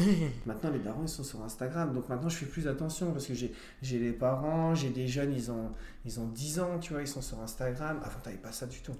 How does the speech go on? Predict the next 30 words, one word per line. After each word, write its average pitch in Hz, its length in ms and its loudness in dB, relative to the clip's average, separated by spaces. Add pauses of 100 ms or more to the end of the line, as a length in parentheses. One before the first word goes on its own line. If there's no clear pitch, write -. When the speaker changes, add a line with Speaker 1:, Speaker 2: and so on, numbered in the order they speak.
Speaker 1:
Ouais. 120 60 -2 (1120)
Speaker 2:
Avant, 123 120 -6
tu - 180 -10
faisais 95 80 -10
ce - 200 -6
que 92 60 -10
tu 107 120 -10
voulais 139 180 -4
sur - 180 -8
Instagram. 104 440 -8 (100)
Speaker 1:
C'est - 160 -4
Speaker 2:
Donc, 107 140 2
Speaker 1:
ouf, - 180 -4
hein. 110 100 -2 (840)
Ouais, 113 80 -4 (140)
c'est - 200 -6
vraiment 113 280 0
comment 110 220 -2
ça 113 140 -6
change 123 320 -2
et 120 80 -2
tout. 127 120 -2
Enfin, - 180 -4
Speaker 2:
Ouais, 160 160 4
Speaker 1:
c'est 156 60 6
Speaker 2:
en 127 140 2
très 147 180 -2
peu 135 100 -2
de 143 60 -6
temps. 151 260 -2